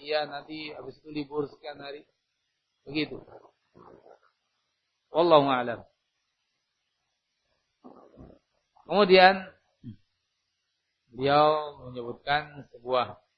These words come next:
riwayat dari Nabi sallallahu alaihi wasallam yang, eh, terdapat padanya makna anjuran melakukan salat duha tiap hari bagi yang, eh,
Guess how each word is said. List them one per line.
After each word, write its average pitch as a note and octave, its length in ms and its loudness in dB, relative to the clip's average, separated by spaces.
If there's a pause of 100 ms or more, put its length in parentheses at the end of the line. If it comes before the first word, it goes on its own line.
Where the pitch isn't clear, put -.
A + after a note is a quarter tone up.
(120)
riwayat C#3 320 0
dari B2+ 160 -4
Nabi B2+ 240 -8
sallallahu A#2+ 240 -8
alaihi - 80 -16
wasallam C#3 400 -4
yang, B2+ 200 -4 (1500)
eh, A2 480 -6 (560)
terdapat B2 480 -8
padanya C3 720 -6 (1120)
makna C3 400 -4 (160)
anjuran C3+ 480 -6
melakukan C3 720 -10
salat B2 240 -8
duha B2 320 -14 (160)
tiap A#2+ 220 -6
hari C#3+ 480 -10
bagi A2+ 260 -20
yang, A2+ 240 -12 (1200)
eh, A2 340 -18